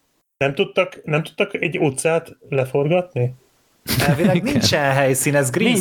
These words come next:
Speaker 2: screen az egész.
Speaker 1: Minden green screen.
Speaker 4: Nem, mert
Speaker 2: Igen.
Speaker 4: olcsóbb volt egy green screen előtt, mint kimenni az utcára.
Speaker 1: Hát
Speaker 2: És
Speaker 1: persze,
Speaker 2: elvileg
Speaker 1: ez
Speaker 2: stock fotók vannak csak a háttérben használva.
Speaker 4: Aha.
Speaker 3: Hmm.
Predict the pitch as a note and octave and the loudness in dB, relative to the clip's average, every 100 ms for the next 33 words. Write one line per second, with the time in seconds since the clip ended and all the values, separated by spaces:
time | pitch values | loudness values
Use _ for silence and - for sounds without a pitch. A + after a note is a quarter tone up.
0 | F3 C#3 C#3 C3 D#3 B2+ D3 D#3 G3+ F3 | 2 2 2 2 0 0 0 2 2 2
1 | D#3 C#3 C#3 C3+ B2+ - B2 A#2+ A#3 G#3+ | -2 -2 -2 -2 -4 -4 -2 2 2 2
2 | F#3+ A3+ A#3+ F#3+ E3+ D3+ F#3 F3+ D3+ D3+ | 2 2 2 0 0 2 0 0 0 2
3 | G3 G3 - F#3+ F#3 F3+ F#3 G3+ F#3 F#3 | 2 0 0 0 2 2 2 0 -2 -2
4 | - G#3 E3 D#3 D#3+ D#3+ D#3+ - A#2 G#2+ | 0 2 2 2 2 2 -2 -4 -2 0
5 | A2+ A#2 - A#2+ A2 C#3+ - - D#3 D#3+ | 0 -2 -2 -2 0 -2 -4 -6 -2 0
6 | C3+ D#3+ E3+ F3 F3 - G#3+ - E3+ D3 | 2 0 0 0 0 0 0 0 -2 0
7 | E3 D3 D#3 D3+ D3+ - F3+ D#3 B2+ B2 | 0 0 0 0 0 0 -2 0 0 0
8 | B2 B2 A#2 A#2+ A2 B2 A#2+ - G2 G#2 | 0 0 0 0 0 -2 -2 -2 -2 -2
9 | - - - - _ _ _ _ - A#2+ | -4 -6 -8 -18 _ _ _ _ -4 0
10 | B2+ C3+ A#2 G2+ G#2 B2+ F#2 E2+ F2 | 0 0 0 0 2 2 2 2 -2